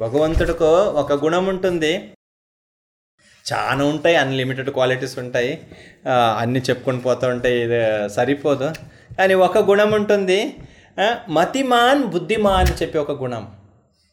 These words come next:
మతిమాన్ బుద్ధిమాన్ అనే గుణము అది ఏం చేస్తుందంటే భగవంతుని, ఆ భగవంతుడు భక్తులతోటి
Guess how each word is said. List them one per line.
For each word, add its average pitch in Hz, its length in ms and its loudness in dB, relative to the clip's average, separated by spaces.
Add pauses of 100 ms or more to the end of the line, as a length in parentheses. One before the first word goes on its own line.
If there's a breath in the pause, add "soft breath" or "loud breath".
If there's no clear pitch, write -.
(260)
మతిమాన్ 233 600 2
బుద్ధిమాన్ 240 520 0
అనే 226 140 -2
గుణము 214 560 0 (320)
అది 185 160 -6
ఏం 208 340 4
చేస్తుందంటే 247 640 2
భగవంతుని, 202 760 0
ఆ 175 160 -2
భగవంతుడు 208 560 0
భక్తులతోటి 202 920 0